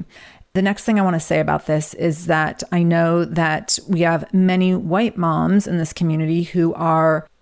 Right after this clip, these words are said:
really overwhelmed because they wanna say the right thing and they don't know what to say. And so I'm gonna speak a little bit to that in terms of giving you resources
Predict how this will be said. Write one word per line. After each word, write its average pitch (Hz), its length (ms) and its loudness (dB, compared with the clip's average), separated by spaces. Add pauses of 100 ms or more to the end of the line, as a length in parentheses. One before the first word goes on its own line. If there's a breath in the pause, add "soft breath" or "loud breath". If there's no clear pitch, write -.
really 202 320 2
overwhelmed 165 640 2 (240)
because 175 300 0
they 175 100 0
wanna 170 160 0
say 165 160 0
the 160 100 0
right 160 200 0
thing 170 360 0
and 165 140 -2
they 160 40 0
don't 156 120 -2
know 165 60 -2
what 143 140 -4
to 151 60 -6
say. 165 520 0
And 175 120 0
so 170 240 0
I'm 170 120 2
gonna 214 140 2
speak - 360 -2
a 170 60 2
little 160 180 0
bit 156 140 -2
to 165 80 -6
that 156 240 0
in 165 80 -2
terms 165 180 0
of 156 120 -2
giving 160 200 0
you 160 140 0
resources 147 680 -4